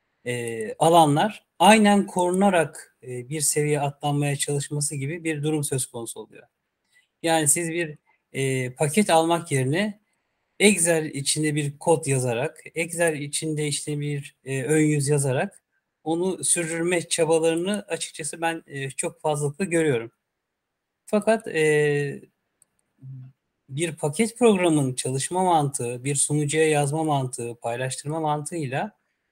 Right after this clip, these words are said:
e, diğer bir Excel'e bir, e, kelime işlemciye yazmanın mantığı aynı değil.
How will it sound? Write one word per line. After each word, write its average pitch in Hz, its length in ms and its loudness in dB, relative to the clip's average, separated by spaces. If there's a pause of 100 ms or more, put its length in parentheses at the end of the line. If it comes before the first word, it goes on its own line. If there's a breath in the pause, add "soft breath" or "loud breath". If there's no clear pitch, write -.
(120)
e, 131 80 -4 (960)
diğer 165 300 6
bir 151 120 -2
Excel'e 147 480 2
bir, 143 220 -4 (1120)
e, 123 280 -12 (140)
kelime 160 340 0
işlemciye 143 420 0
yazmanın 147 380 2
mantığı 165 540 0
aynı 156 320 6
değil. 117 320 -4